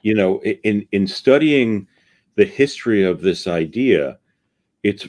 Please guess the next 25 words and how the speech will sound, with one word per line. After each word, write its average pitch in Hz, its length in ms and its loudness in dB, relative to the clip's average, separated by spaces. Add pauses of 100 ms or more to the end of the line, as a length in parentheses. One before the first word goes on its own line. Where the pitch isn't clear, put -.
it, 120 200 -2
it, - 360 -8
you 117 120 -12
find 127 400 0
some 110 240 0
solace. - 840 -6 (140)
For - 160 -2
example, 104 720 -2
um, 87 420 -4
you 104 140 -2
know, 85 340 -2
it, 101 240 -4 (400)
in 127 160 4
the, 117 220 -2
in 113 160 0
the, 98 260 0
in 101 140 -2
the 92 80 0
Talmud, 104 600 -2
in 85 140 -4
the, 87 140 -8
in 95 100 -6
the 90 80 -2
Jewish 98 420 -4
Talmud, 87 540 -6